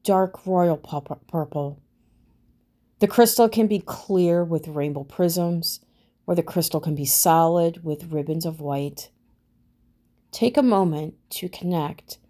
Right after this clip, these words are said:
to this amethyst crystal in your hand. Do you feel the vibration of the amethyst in your hand?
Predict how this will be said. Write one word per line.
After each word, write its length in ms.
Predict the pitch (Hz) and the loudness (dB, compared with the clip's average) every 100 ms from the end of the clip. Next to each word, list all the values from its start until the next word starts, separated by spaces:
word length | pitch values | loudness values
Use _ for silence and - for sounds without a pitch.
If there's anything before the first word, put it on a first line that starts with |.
| _ - | _ -12
to 140 | 170 | -8
this 220 | 165 156 - | -4 -6 -4
amethyst 560 | 151 156 165 190 180 - | -2 -2 -2 -4 -6 -6
crystal 540 | 190 - - - - _ _ _ _ | -4 -4 -6 -12 -14 _ _ _ _
in 180 | 151 156 | -6 -4
your 140 | 156 | -4
hand. 600 | 147 165 151 151 151 - _ _ _ _ _ _ _ _ _ _ _ _ _ _ _ _ _ _ _ _ _ _ _ _ _ _ _ _ _ _ _ _ _ _ _ _ _ _ _ _ _ _ _ | -2 -2 0 -2 -6 -12 _ _ _ _ _ _ _ _ _ _ _ _ _ _ _ _ _ _ _ _ _ _ _ _ _ _ _ _ _ _ _ _ _ _ _ _ _ _ _ _ _ _ _
Do 140 | - | 0
you 100 | 240 | 2
feel 300 | 240 - 254 | 2 2 4
the 120 | 233 233 | 4 2
vibration 1000 | 226 220 208 196 214 208 - 175 156 - | 4 4 2 2 2 2 -4 -4 -6 -8
of 220 | - 190 185 | -6 -6 -4
the 200 | 190 156 | -6 -4
amethyst 840 | 156 147 147 - 139 139 - - | -6 -6 -8 -8 -6 -4 -6 -6
in 140 | 156 160 | -6 -6
your 140 | 156 | -6
hand? 500 | 156 156 156 180 | -6 -8 -8 -10